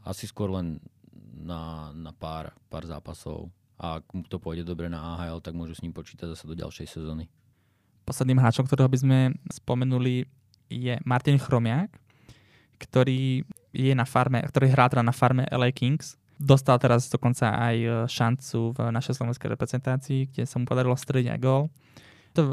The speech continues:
Speaker 2: veľmi šikovný, e, pravák s veľmi dobrou strelou. Uvidíme, uvidíme, ako, ak-, ako, ak-, ke-, ako využije svoju šancu a či sa mu podarí dostať do prvého tímu. Bude to mať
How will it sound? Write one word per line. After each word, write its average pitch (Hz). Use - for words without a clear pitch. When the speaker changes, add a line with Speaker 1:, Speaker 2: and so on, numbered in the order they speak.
Speaker 2:
veľmi 156
šikovný, 135
e, -
pravák 120
s -
veľmi 135
dobrou 127
strelou. 123
Uvidíme, 151
uvidíme, 151
ako, 143
ak-, -
ako, 143
ak-, -
ke-, 165
ako 156
využije 165
svoju 160
šancu 165
a 127
či 143
sa 139
mu 143
podarí 139
dostať 139
do 139
prvého 135
tímu. 123
Bude 131
to 127
mať 120